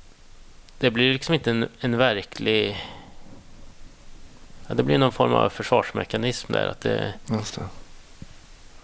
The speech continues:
Speaker 2: Men jag tänker när du åkte ut från... Du hade, du käkat tårta och du hade fått din, eh, k-, klaff med guldkronan där.
Speaker 1: Mm.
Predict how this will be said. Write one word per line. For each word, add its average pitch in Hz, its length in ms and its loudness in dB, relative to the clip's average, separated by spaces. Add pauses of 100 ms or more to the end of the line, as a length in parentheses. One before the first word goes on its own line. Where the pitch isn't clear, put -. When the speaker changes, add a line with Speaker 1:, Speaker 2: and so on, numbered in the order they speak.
(600)
Speaker 2:
Men 139 60 4
jag 156 100 6
tänker 202 300 6
när 151 60 10
du 160 80 6
åkte 175 280 6
ut 180 240 8
från... 123 240 6
Du 131 120 8
hade, 139 460 6 (640)
du 151 320 6
käkat 143 320 4
tårta 127 540 6
och 120 140 6
du 120 100 6
hade 117 120 6
fått - 300 2
din, 113 320 2
eh, 113 440 0
k-, 120 100 0 (180)
klaff 135 460 2
med 117 480 2
guldkronan 123 640 4
där. 120 260 4 (180)
Speaker 1:
Mm. 117 300 0